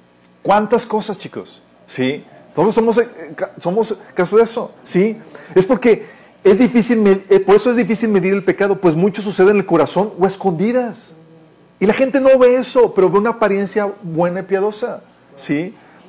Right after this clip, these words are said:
Por otra parte, la razón por la que no, por la que no haces lo malo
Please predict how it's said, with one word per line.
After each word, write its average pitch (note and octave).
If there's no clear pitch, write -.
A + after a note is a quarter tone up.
Por F#3+
otra A3+
parte, G#3
la E3+
razón G#3+
por B3
la A#3+
que F3+
no, D#3
por D3+
la D3
que D3+
no D#3
haces G#3+
lo G3
malo C3